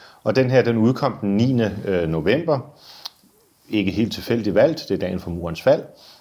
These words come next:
Øhm, og, øh, altså, det vil sige, at jeg skulle have lavet den på tre måneder, inklusive forlagets tryktid og sådan nogle ting. Det kan jeg simpelthen ikke nå. Altså, ikke når jeg så samtidig skal være folketingsmedlem og, øh, og også passe mit arbejde bare sådan nogenlunde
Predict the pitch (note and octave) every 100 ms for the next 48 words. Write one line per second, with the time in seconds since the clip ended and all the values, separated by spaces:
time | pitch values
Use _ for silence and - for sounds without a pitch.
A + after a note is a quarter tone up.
0 | _ - A2+ G#2 G2+ G2 F#2 F2+ F#2+ -
1 | A2+ G#2+ G2+ F#2+ F2+ F2+ F#2 F2+ F#2+ G2
2 | A2 A2+ - A#2 B2+ A#2 F2+ F2 F2+ B2
3 | C3 - - B2+ B2 G2+ G#2 C3 A2+ A2
4 | B2 A2+ G#2+ G2 G2 G#2 A#2+ F#2+ - G#2+
5 | G2 F#2+ F#2 - A#2 G2 G#2 F#2+ F#2+ E2
6 | E2 G2+ E2 E2 D#2+ F2+ F2+ - - -
7 | - G2+ G2 A#2 C3 G#2 - E2+ F2 B2
8 | G#2 G2+ F2 E2 - E2+ E2 G2+ F#2+ F#2
9 | F2 F2+ - - - E2+ - - E2+ -
10 | F2+ D#2+ F#2+ E2 D#2+ F2 E2 E2 D#2+ D#2+
11 | E2 A2 G2+